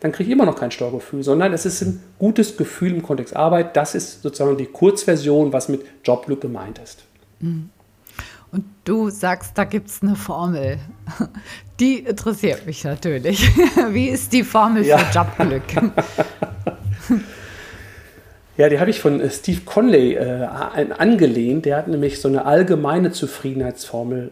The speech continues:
Speaker 1: ähm, entwickelt. Und der war dafür, ist dafür bekannt, dass der, ähm, Lebensweisheiten in mathematische Formeln baut. Und im Kontext von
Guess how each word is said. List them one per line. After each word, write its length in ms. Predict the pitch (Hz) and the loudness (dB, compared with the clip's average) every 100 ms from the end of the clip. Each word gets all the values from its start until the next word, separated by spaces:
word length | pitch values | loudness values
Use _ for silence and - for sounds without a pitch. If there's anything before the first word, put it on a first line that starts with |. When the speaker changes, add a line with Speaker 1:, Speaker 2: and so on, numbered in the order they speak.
| - | -14
Speaker 1:
ähm, 340 | 127 123 127 - | -12 -12 -14 -6
entwickelt. 720 | 127 - 131 - 220 - - _ - _ _ | -6 -4 -6 -2 -2 -4 -16 _ -20 _ _
Und 220 | - 131 | -12 -10
der 120 | 131 131 | -4 -2
war 100 | 139 | -2
dafür, 240 | 135 156 | -2 -2
ist 120 | 151 | 0
dafür 200 | 156 143 | 0 2
bekannt, 320 | 135 135 143 143 | 0 0 0 -2
dass 160 | 131 | -2
der, 380 | - 127 131 - | -4 -2 -2 -4
ähm, 400 | 127 120 120 123 | -8 -8 -12 -12
Lebensweisheiten 1120 | 123 135 143 160 - 139 139 143 139 139 139 - | -4 -4 -2 -6 0 0 0 0 -2 -4 -8 -4
in 340 | 135 127 120 - - _ 226 143 147 143 | -4 -4 -6 -12 -20 _ -18 -16 -14 -6
mathematische 500 | 139 - 127 131 131 | -6 -4 -6 -6 -8
Formeln 380 | - 113 117 | -6 -6 -6
baut. 380 | 113 107 - - - - - - - - | -10 -12 -12 -14 -20 -20 -20 -20 -18 -8
Und 260 | 135 135 | -8 -6
im 300 | 139 131 131 | -10 -8 -10
Kontext 540 | - 156 175 160 - - | -4 -2 0 -2 -2 -8
von 380 | 139 127 131 | -4 -4 -6